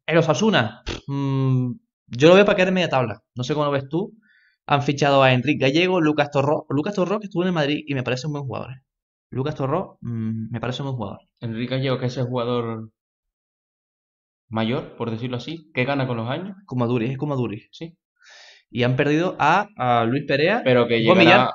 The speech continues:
Speaker 2: que llegará un momento en el que, en el que esa línea ascendente empezará a bajar.
Speaker 1: Correcto. Hombre, mm, por
Speaker 2: Tendrá
Speaker 1: lógica.
Speaker 2: que llegar el, el momento.
Speaker 1: Por lógica.
Speaker 2: Yo creo que depende también un poco de eso.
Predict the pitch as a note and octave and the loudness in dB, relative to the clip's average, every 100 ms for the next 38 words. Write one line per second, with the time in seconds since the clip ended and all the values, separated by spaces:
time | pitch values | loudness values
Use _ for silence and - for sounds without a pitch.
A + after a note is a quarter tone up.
0 | - B2+ A#2 A2 A2+ A#2 A#2 A#2+ C3+ E3+ | -8 -6 -4 0 0 0 -2 -2 -4 -8
1 | D#3+ A#2+ - G2+ F2+ G2 _ _ _ _ | -10 -12 -14 -18 -18 -20 _ _ _ _
2 | _ _ _ _ _ _ A#2+ A#2+ A2+ A#2 | _ _ _ _ _ _ -6 -4 -4 -4
3 | A2+ - A#2 A2+ A2+ B2 C3 B2 B2 A#2 | -8 -6 -4 -2 -2 0 0 -2 -4 -4
4 | C3+ C#3 E3+ D3 C3 A2 G#2+ - _ _ | -4 -6 -8 -8 -6 -4 -6 -8 _ _
5 | _ _ - G#2 B2 - - _ _ _ | _ _ -6 -4 -4 -8 -16 _ _ _
6 | - G#2 A2 - D3+ D3+ A#2 - F#2 F2 | -10 -8 -10 -10 -2 0 0 -4 -12 -12
7 | C#2 A1 - A2+ A2 A#2+ B2+ A#2+ A#2 A2+ | -12 -14 -6 -2 0 2 2 2 0 -2
8 | G#2+ G#2 G#2 G#2 A2 C#3+ D#3+ D3 - G#2+ | -4 -6 -8 -8 -6 -6 -8 -16 -10 -6
9 | A#2 C3 C3 - _ - - _ _ A#2 | -4 -4 -8 -16 _ -20 -20 _ _ -6
10 | A#2+ C#3+ C#3+ D#3+ D3 D3 C#3+ C#3 B2+ A#2+ | 0 0 0 -2 -2 -4 -6 -8 -6 -8
11 | - | -10